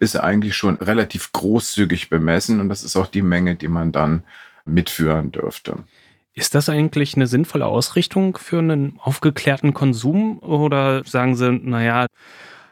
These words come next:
Speaker 2: fünfzig Gramm im Monat oder fünfundzwanzig Gramm am Tag,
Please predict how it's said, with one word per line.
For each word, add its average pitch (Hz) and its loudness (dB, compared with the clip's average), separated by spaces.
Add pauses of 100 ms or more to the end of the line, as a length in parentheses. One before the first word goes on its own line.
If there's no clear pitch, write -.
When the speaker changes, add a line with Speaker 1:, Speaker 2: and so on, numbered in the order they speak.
(140)
Speaker 2:
fünfzig - 0
Gramm 127 2
im 120 2
Monat 143 0
oder 120 0
fünfundzwanzig 123 0
Gramm 120 0
am 113 -2
Tag, 131 -2